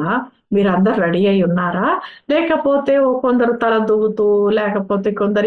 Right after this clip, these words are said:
ఇంకేదో తయారవుతూ ఉంటే బాగుంటుందా? అలా ఉండదు కదా. అందుకని చూడండి, బాప్ దాదాకి కర్టెన్ తెరవడం అంటే ప్రత్యక్షత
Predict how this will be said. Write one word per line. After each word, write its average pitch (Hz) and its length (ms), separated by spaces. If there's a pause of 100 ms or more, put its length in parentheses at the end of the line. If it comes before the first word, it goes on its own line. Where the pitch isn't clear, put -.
ఇంకేదో 214 340 (140)
తయారవుతూ 196 600 (160)
ఉంటే 170 260 (720)
బాగుంటుందా? 190 580 (140)
అలా 330 180 (460)
ఉండదు 294 280 (100)
కదా. 247 220 (480)
అందుకని 160 640 (300)
చూడండి, 180 500
బాప్ 165 340
దాదాకి 214 960 (120)
కర్టెన్ 240 500
తెరవడం 247 420 (120)
అంటే 190 140 (120)
ప్రత్యక్షత 254 640